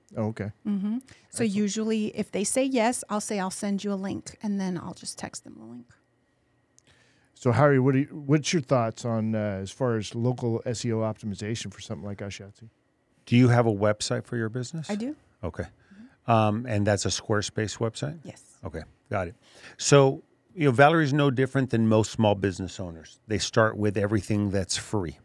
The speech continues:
Speaker 2: Mm-hmm.
Speaker 3: And that usually can get you a good part of the way. The problem becomes in using all the free stuff exclusively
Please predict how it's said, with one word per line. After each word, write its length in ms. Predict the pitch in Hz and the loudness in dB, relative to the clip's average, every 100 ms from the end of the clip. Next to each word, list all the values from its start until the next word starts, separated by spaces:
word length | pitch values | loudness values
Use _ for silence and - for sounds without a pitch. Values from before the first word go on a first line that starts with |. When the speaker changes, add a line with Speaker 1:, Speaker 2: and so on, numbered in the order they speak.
| _ - | _ -20
Speaker 2:
Mm-hmm. 140 | - - - _ | -20 -20 -20 _
Speaker 3:
And 340 | 117 113 113 117 127 | 4 4 2 -2 -2
that 280 | 120 143 139 | 2 2 0
usually 720 | 117 147 139 165 170 180 170 _ _ | 0 0 0 0 -2 -2 -6 _ _
can 240 | 135 117 95 | 0 2 2
get 400 | 120 110 - 123 | 2 2 2 0
you 100 | 107 | 0
a 40 | |
good 400 | 95 113 107 - | 0 0 0 -4
part 280 | - 101 101 | -4 -2 -2
of 100 | 92 | -4
the 80 | 87 | -4
way. 340 | 85 80 - _ _ _ - | -4 -6 -10 _ _ _ -4
The 80 | - | -2
problem 720 | - 151 175 165 156 127 - | 2 4 4 2 -2 -2 -4
becomes 560 | 117 - - 107 107 104 | -6 -2 0 2 0 0
in 140 | 104 | 0
using 280 | 110 104 113 | 0 0 0
all 100 | 110 | 0
the 120 | 98 | -2
free 260 | - - 104 | -6 -4 -4
stuff 400 | - 110 98 - | -4 -4 -4 -6
exclusively 1040 | 85 - - 143 165 - 92 90 90 95 | -8 -8 -2 0 0 -2 -4 -4 -6 -8